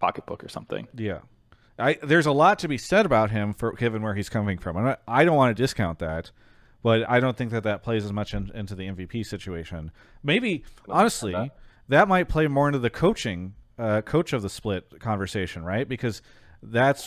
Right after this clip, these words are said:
Speaker 2: that's where you
Speaker 1: Peter
Speaker 2: start
Speaker 1: climbing
Speaker 2: talking
Speaker 1: up?
Speaker 2: about, yeah,
Speaker 1: Is
Speaker 2: that's
Speaker 1: it
Speaker 2: where you
Speaker 1: Reaper
Speaker 2: start,
Speaker 1: or
Speaker 2: you
Speaker 1: Peter
Speaker 2: see
Speaker 1: now?
Speaker 2: all
Speaker 3: Maybe
Speaker 2: that
Speaker 3: that
Speaker 2: stuff
Speaker 3: should've
Speaker 2: you
Speaker 3: been
Speaker 2: just
Speaker 3: my
Speaker 2: said
Speaker 3: take.
Speaker 2: about Danny, I feel like says as much about the E G coaching staff as it does about Danny himself. So I don't know.
Speaker 3: Well, Danny's still a product of that, you know. He's,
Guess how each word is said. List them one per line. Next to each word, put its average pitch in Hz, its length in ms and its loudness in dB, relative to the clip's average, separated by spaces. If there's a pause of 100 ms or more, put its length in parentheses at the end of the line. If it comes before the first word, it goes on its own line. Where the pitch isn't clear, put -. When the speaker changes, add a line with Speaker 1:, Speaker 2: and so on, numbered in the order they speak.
Speaker 2:
that's 131 280 0
where 131 100 -2
you 233 80 4
Speaker 1:
Peter 226 100 6
Speaker 2:
start 117 160 0
Speaker 1:
climbing 202 300 8
Speaker 2:
talking 202 280 6
Speaker 1:
up? 87 100 -6
Speaker 2:
about, - 40 -14 (460)
yeah, 156 340 4
Speaker 1:
Is 160 160 4
Speaker 2:
that's 165 80 6
Speaker 1:
it 165 60 2
Speaker 2:
where 156 80 4
you 160 80 6
Speaker 1:
Reaper 220 160 4
Speaker 2:
start, 202 80 4
Speaker 1:
or 202 80 6
Speaker 2:
you 135 80 0
Speaker 1:
Peter 262 260 6
Speaker 2:
see 202 100 2
Speaker 1:
now? 156 300 4 (640)
Speaker 2:
all 135 120 6
Speaker 3:
Maybe 175 80 8
Speaker 2:
that 185 100 8
Speaker 3:
that 127 60 4
Speaker 2:
stuff 160 120 4
Speaker 3:
should've 147 80 -2
Speaker 2:
you 147 60 -2
Speaker 3:
been 151 80 4
Speaker 2:
just 117 80 0
Speaker 3:
my 147 100 2
Speaker 2:
said 143 60 6
Speaker 3:
take. 139 80 2
Speaker 2:
about 120 200 4
Danny, 120 480 0
I 107 180 -2
feel 117 200 -2
like 107 260 0
says 104 560 -2
as 101 180 -8
much 113 220 -2
about 101 520 -2 (840)
the 98 460 -2
E 113 140 -2
G 120 200 0
coaching 110 360 -2
staff 92 320 -4
as 95 120 -8
it 90 80 -8
does 95 280 -6
about 85 420 -6 (760)
Danny 95 300 -4
himself. 82 540 -10
So 87 420 -6
I 120 100 -4
don't 110 100 -2
know. 80 100 -8
Speaker 3:
Well, 120 140 -16
Danny's 165 240 -6
still 127 200 -4
a 101 60 -2
product 107 400 -4
of 76 80 -16
that, 80 260 -8
you 82 80 -18
know. 80 300 -12
He's, 87 360 -18